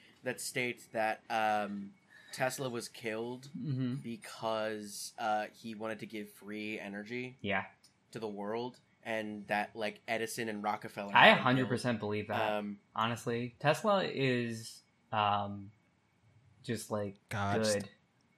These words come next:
Speaker 3: another fucking thing that Edison did wrong.
Speaker 2: Yeah.
Speaker 1: Yes, it was. Eat the Rich has an episode. Uh, I know, plugging another podcast, but I, I really
Speaker 3: For the second
Speaker 1: I
Speaker 3: week in the
Speaker 1: really
Speaker 3: row, Eat the Rich.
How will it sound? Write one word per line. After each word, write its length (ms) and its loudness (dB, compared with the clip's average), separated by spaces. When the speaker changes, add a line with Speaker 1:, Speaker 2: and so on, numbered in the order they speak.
Speaker 3:
another 260 0
fucking 880 0
thing 420 -2
that 120 -2
Edison 380 -2
did 180 -6
wrong. 420 -8
Speaker 2:
Yeah. 240 -4
Speaker 1:
Yes, 380 4
it 120 0
was. 300 2
Eat 140 -10
the 100 -2
Rich 320 -4
has 280 2
an 120 -6
episode. 760 -6
Uh, 240 2
I 100 2
know, 180 4
plugging 360 -2
another 220 0
podcast, 500 0
but 220 -4
I, 180 0
I 140 0
really 180 -2
Speaker 3:
For 100 6
the 100 10
second 460 8
Speaker 1:
I 40 0
Speaker 3:
week 160 4
in 100 4
the 80 4
Speaker 1:
really 100 2
Speaker 3:
row, 340 2
Eat 140 -6
the 80 -4
Rich. 400 -6